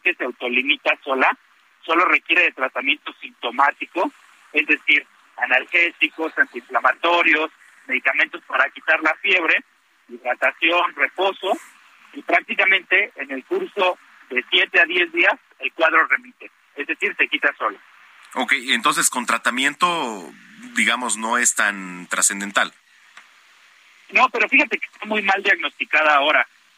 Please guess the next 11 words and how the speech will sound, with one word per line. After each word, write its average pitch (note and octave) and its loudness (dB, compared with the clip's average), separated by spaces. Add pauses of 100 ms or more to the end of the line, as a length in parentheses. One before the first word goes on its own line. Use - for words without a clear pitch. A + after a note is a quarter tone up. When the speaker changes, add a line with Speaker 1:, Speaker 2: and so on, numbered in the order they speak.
Speaker 1:
y C#3+ 2
yo F3 2
esta D3 0
semana D#3+ 2
justo F3+ -4
recibí D3 0
tres F3 0
niños E3 2 (100)
en C#3 0
el B2 2
consultorio C3+ 0